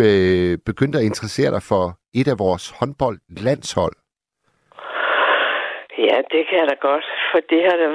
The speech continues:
Speaker 2: været, øh, øh, ja, det har jeg da faktisk. Det har jeg da gjort siden jeg var vel en, en atten, atten, nitten år eller sådan noget, lige tyve måske. Jeg har altid været glad for sport.
Speaker 1: Ja.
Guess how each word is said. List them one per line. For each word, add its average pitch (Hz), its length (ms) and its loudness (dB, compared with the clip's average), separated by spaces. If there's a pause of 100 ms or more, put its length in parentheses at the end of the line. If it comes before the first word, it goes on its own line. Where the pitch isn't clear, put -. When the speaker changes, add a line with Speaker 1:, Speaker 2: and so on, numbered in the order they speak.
Speaker 2:
været, 143 340 4 (280)
øh, 98 180 4
øh, 135 160 2 (500)
ja, 123 80 2 (100)
det 135 140 0
har 160 140 -2
jeg 143 100 -4
da 151 80 -2 (160)
faktisk. - 440 -4 (680)
Det 190 100 4
har 170 80 6
jeg 170 40 4
da 170 80 4
gjort 165 360 2 (220)
siden 196 420 6
jeg 170 160 2
var 165 120 2 (240)
vel 156 220 0 (400)
en, 156 280 4 (1040)
en 147 200 2
atten, 151 640 2 (120)
atten, 175 260 -2
nitten 175 360 2
år - 220 2
eller 214 240 2
sådan 208 140 2
noget, - 220 2
lige - 380 4
tyve 220 340 4
måske. 262 380 2 (1300)
Jeg 214 100 2
har 185 60 0
altid - 260 -2
været 202 160 0
glad 156 240 2
for 160 80 -2 (100)
sport. - 400 0 (180)
Speaker 1:
Ja. 120 120 0